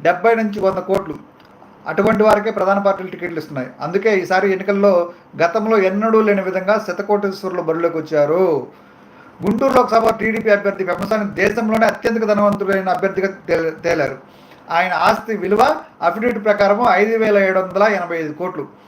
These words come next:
వైసీపీ అభ్యర్థి కిలారి వెంకటరోసి ఆస్తి విలువ డెబ్బై పాయింట్ యాభై కోట్లు. ఇక్కడే ఇండియా వేదిక తరఫున పోటీ చేస్తున్న సిపిఐ అభ్యర్థి జంగాల అజయ్ కుమార్ ఆస్తి విలువ కేవలం అరవై ఒక్క లక్షలు మాత్రమే.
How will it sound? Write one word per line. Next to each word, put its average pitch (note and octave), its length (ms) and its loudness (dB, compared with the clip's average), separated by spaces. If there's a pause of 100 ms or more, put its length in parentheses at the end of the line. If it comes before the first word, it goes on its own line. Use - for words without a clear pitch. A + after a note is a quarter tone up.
(380)
వైసీపీ A#3+ 520 2
అభ్యర్థి G#3 360 2
కిలారి A3+ 420 4
వెంకటరోసి G#3 600 -2
ఆస్తి G3+ 380 2
విలువ G3 500 2 (640)
డెబ్బై F3+ 400 0
పాయింట్ G#3+ 440 2 (600)
యాభై F#3+ 380 2
కోట్లు. F#3 380 -4 (360)
ఇక్కడే A3+ 600 2 (280)
ఇండియా A3+ 360 2
వేదిక G#3+ 360 4
తరఫున G3+ 400 6 (120)
పోటీ G3+ 280 6
చేస్తున్న G3 360 -2 (140)
సిపిఐ A#3 400 4
అభ్యర్థి G3+ 380 0
జంగాల G#3 340 2
అజయ్ A#3+ 340 2
కుమార్ A3 240 2
ఆస్తి F#3+ 380 2
విలువ F3+ 240 -4
కేవలం A3+ 680 0 (180)
అరవై F#3+ 260 2
ఒక్క F#3+ 120 -4
లక్షలు F3 260 -10
మాత్రమే. D#3 600 -4